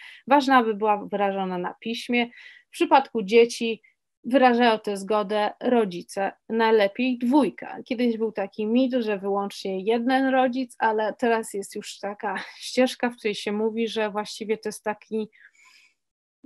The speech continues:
ten wizerunek to jest takie ważne dobro dziecka, więc, y, tutaj trzeba jednak takiego współdziałania rodziców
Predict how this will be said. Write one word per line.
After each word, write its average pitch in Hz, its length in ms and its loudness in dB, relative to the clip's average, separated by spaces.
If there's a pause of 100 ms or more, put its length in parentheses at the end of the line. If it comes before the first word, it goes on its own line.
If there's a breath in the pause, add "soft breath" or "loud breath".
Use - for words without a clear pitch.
(260)
ten 233 200 4
wizerunek 240 560 2
to 233 60 -4
jest 214 120 -10
takie 190 340 -4
ważne 226 480 6
dobro 190 380 -4
dziecka, 202 500 -4
więc, 240 320 -2
y, 202 420 -4
tutaj 247 380 0
trzeba 226 400 -2
jednak 214 420 -2
takiego 220 420 -4
współdziałania 214 840 2
rodziców 185 760 -12